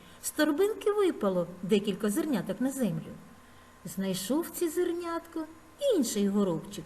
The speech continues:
Чирик. Акуратно зібрав їх і полетів до свого друга Чіка. «Добрий день, Чіку! Я сьогодні знайшов десять зерняток.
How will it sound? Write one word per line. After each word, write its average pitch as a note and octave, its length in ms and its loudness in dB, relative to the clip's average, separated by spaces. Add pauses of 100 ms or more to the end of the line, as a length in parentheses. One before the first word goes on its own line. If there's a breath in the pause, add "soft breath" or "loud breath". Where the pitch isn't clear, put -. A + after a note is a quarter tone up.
Чирик. - 520 -2 (520 loud breath)
Акуратно F#3+ 640 -2
зібрав F#3+ 760 -4
їх A3+ 400 0 (280)
і G#4+ 100 2
полетів C#4+ 680 -2
до A3+ 140 0
свого A3+ 340 2
друга G3+ 420 2 (120)
Чіка. F3 540 -4 (1300 loud breath)
«Добрий F4+ 480 2
день, F3 280 -2
Чіку! - 420 -2 (500 loud breath)
Я A#3 260 4
сьогодні C#4 460 4
знайшов A3+ 480 4 (120)
десять A3 520 4
зерняток. G#4 680 0